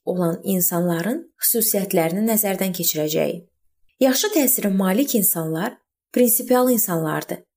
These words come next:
Mardakay kafir Hamana qarşı xeyir və şərin dəyişməz prinsiplərinə uyğun davranırdı.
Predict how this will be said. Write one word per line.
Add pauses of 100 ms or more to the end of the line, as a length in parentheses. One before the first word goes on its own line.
(260)
Mardakay (260)
kafir (160)
Hamana
qarşı (320)
xeyir
və
şərin
dəyişməz
prinsiplərinə (140)
uyğun
davranırdı.